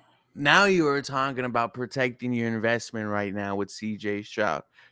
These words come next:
You're not there just yet. We are waiting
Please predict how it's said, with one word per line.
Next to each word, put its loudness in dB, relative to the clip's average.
You're 2
not 6
there 4
just -4
yet. -4
We 0
are 6
waiting 2